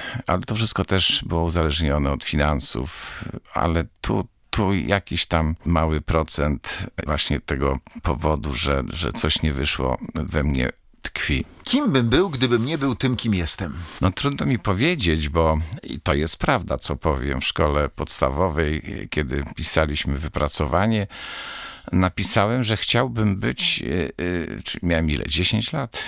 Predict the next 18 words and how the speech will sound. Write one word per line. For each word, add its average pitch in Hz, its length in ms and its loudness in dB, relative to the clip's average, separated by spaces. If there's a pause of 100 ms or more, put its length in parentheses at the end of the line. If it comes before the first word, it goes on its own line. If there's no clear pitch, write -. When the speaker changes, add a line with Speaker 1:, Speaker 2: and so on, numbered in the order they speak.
(260)
Speaker 1:
Dziewięć? - 640 -2 (840)
Chciałbym 110 480 2
być 113 280 0
tym, 113 280 0
kim 110 220 0
właśnie 113 360 0
byłem. 76 480 -2 (440)
<laughs> - 500 -6
Pani 92 360 0
kazała 98 540 0 (540)
z 92 220 2
mamą 113 320 2
przyjść - 300 -2
do 95 100 0
szkoły, 101 460 0
że 92 180 0
mamy 107 260 2
jakieś 104 440 0